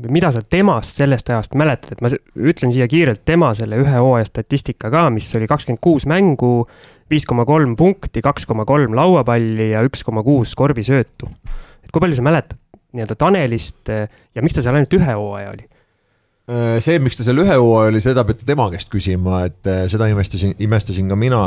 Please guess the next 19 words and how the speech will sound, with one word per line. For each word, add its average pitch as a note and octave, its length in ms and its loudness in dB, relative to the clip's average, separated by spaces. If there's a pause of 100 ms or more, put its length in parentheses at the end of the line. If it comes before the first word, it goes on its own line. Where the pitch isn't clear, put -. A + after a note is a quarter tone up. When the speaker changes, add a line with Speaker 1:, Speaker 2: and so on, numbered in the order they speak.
Speaker 2:
et F2 160 -8
peale F#2+ 400 0
esimest G2+ 400 -2
aastat G2 400 -4
ta F#2 160 -6
enam F#2 280 -6
tagasi G2 360 -4
ei F2+ 80 -8
tulnud. A2+ 360 -4 (680)
Et E2 240 -10
mina F2+ 240 -6
läksin F2+ 240 -6
teiseks F2+ 320 -4
aastaks - 240 -10
veel, G#2 240 -2
kuni E2+ 220 -6
ülikooli E2 380 -4
lõpetamiseni, E2 600 -4
aga G2 380 -2